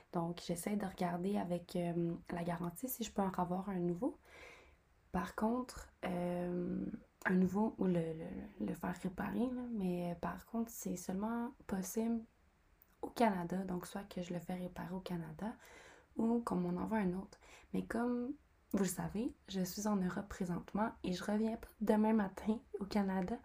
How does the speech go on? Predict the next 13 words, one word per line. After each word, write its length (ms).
Donc, 320
euh, 420
ben, 140
je 100
vais 140
remédier 320
à 40
la 120
situation 680
probablement 640
quand 160
je 160
reviens. 380